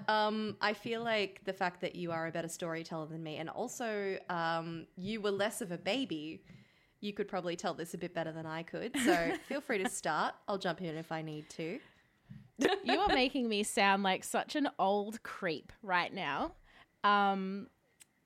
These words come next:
Speaker 2: we
Speaker 1: Well, you, I mean, you are.
Speaker 2: we met, well, we don't need everyone to know that yet.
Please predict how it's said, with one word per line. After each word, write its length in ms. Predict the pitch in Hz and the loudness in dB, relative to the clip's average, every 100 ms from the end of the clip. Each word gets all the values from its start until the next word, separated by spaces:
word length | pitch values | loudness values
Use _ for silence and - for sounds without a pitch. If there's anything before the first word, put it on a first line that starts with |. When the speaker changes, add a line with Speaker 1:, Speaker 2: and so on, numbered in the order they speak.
| _ - | _ -6
Speaker 2:
we 480 | 254 277 311 330 - - - 247 | 2 4 6 4 0 0 -4 0
Speaker 1:
Well, 120 | 233 | 2
you, 160 | 247 - - | 2 0 2
I 80 | 247 | 4
mean, 220 | 254 262 | 2 2
you 160 | 214 | 2
are. 180 | 180 170 | 4 4
Speaker 2:
we 160 | 240 294 | 4 4
met, 640 | 294 240 226 - - - _ _ _ _ - 170 | 4 4 4 -2 -10 -10 _ _ _ _ -16 -10
well, 440 | 220 240 226 220 - | 4 6 8 6 0
we 100 | 233 | 0
don't 240 | 240 226 202 | 2 2 2
need 180 | 202 | 0
everyone 380 | 180 175 170 160 170 | 0 -2 -2 -2 -4
to 100 | 175 | -4
know 180 | 113 | -4
that 240 | 76 - - _ - | -4 -6 -10 _ -14
yet. 240 | - - | -10 -10